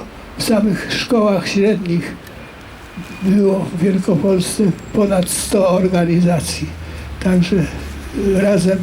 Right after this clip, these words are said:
to jest kilkaset, kilkaset organizacji niepodległościowych stanęło wobec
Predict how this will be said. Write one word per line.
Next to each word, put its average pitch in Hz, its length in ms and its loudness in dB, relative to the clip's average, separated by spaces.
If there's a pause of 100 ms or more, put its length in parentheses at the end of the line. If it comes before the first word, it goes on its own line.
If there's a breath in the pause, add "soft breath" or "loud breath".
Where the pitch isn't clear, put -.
to 196 100 2
jest 180 320 2
kilkaset, 180 1300 0 (520 loud breath)
kilkaset 202 640 0 (1700)
organizacji 185 800 2 (240)
niepodległościowych 185 1120 0 (1300)
stanęło 185 640 2
wobec 175 440 2